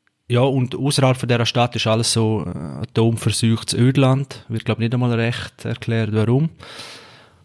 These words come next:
Oder ich weiss es nicht mehr. Auf alle Fälle gibt's in der Welt, eben ist eine Dystopie, äh, so, ja, sehr viel Kriminalität und Arbeitslosigkeit und dann gibt's einfach ein Organ, wo noch ein bisschen für Recht und Ordnung,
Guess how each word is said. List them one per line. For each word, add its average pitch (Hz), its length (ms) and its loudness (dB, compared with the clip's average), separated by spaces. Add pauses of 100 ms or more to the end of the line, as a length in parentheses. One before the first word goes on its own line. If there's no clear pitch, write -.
(100)
Oder 110 180 -2
ich 110 80 2
weiss 104 280 2
es - 120 -2
nicht 123 160 4
mehr. 127 180 0 (680)
Auf 123 180 0
alle 131 200 6
Fälle 127 300 4
gibt's - 340 0
in 120 340 -2
der 113 580 2
Welt, 127 380 0
eben 120 180 0
ist 117 140 -2
eine 110 80 -4
Dystopie, 120 720 -4 (640)
äh, 113 420 -4
so, 107 360 -6
ja, 113 280 0
sehr 120 280 0
viel 113 160 -4
Kriminalität 117 1080 2
und 107 140 -2
Arbeitslosigkeit 117 1300 -2
und 101 280 -8
dann - 600 -12
gibt's 113 100 -4
einfach 123 240 2
ein 131 280 6
Organ, 120 460 2
wo 117 80 0
noch 113 220 -2
ein - 60 -20
bisschen 127 300 -4
für 120 60 -4
Recht 113 280 -2
und 113 100 -2
Ordnung, 127 400 -2